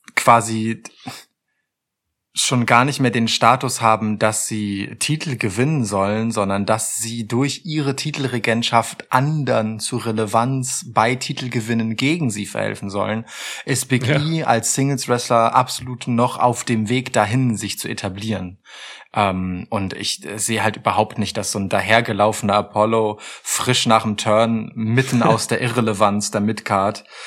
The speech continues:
Speaker 1: äh, hier irgendwie auch nur in die Nähe eines tatsächlichen Siegs kommen darf. Und damit meine ich nicht, dass das Match nicht spannend sein darf. Das darf es auf jeden Fall.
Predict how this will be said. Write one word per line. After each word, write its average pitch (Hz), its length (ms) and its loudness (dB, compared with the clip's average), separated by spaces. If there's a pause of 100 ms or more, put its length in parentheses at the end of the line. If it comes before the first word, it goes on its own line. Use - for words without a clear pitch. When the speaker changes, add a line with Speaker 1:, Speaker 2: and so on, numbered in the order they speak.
(320)
Speaker 1:
äh, 110 300 2
hier - 400 -2
irgendwie 131 580 2
auch - 180 4
nur 117 100 2
in 113 140 0
die 104 100 -2
Nähe 107 600 2 (520)
eines 113 400 4
tatsächlichen 107 600 2
Siegs 110 320 -6
kommen 95 280 -2
darf. 92 380 0
Und 120 180 -4
damit 113 200 4
meine 117 180 2
ich 107 80 -6
nicht, 143 240 0
dass 120 100 -2
das 110 160 -6
Match 110 380 0
nicht 117 260 -2
spannend 175 340 2
sein 147 200 0
darf. 131 240 4
Das 107 160 -6
darf 127 240 4
es 127 120 -10
auf 120 140 -8
jeden 107 200 -6
Fall. 180 340 0